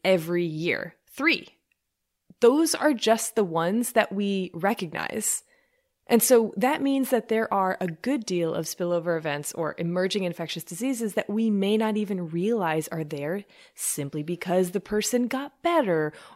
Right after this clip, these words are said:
or they died and no one else got infected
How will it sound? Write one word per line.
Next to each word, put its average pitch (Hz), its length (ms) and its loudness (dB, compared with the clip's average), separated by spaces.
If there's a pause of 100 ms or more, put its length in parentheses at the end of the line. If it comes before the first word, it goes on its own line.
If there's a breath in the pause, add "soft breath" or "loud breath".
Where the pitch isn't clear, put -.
or 190 180 4
they 262 120 4
died 226 540 4 (320 loud breath)
and 190 160 2
no 180 100 4
one 208 140 2
else 226 160 0
got - 180 -4
infected 208 560 2